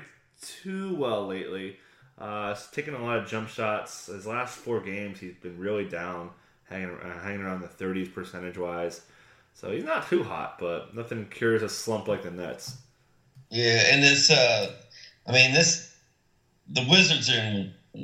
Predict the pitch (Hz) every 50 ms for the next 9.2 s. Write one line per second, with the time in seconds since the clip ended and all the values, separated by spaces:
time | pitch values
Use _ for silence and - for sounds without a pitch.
0 | 98 - 85 - - 104 113 123 127 127 123 - - 113 110 117 107 104 101 101
1 | 98 98 98 95 95 95 92 92 87 90 85 85 82 90 87 - - 110 110 113
2 | 123 123 - - - - - - 139 127 - - 104 101 101 92 92 90 85 85
3 | 87 90 92 92 87 85 85 85 - - 113 117 123 147 156 139 117 110 107 98
4 | 92 87 - - - 95 85 85 - - - 90 87 87 85 82 - - 90 85
5 | - - - 87 85 - - - - 64 65 71 78 113 175 214 240 208 - -
6 | - 127 110 107 98 92 92 90 87 85 87 85 82 85 82 80 73 92 98 -
7 | 120 110 113 - 131 117 104 95 92 90 92 95 92 92 90 90 - - 90 85
8 | 82 - - - 90 85 82 82 85 82 82 - - - 87 80 69 69 - 90
9 | 95 90 85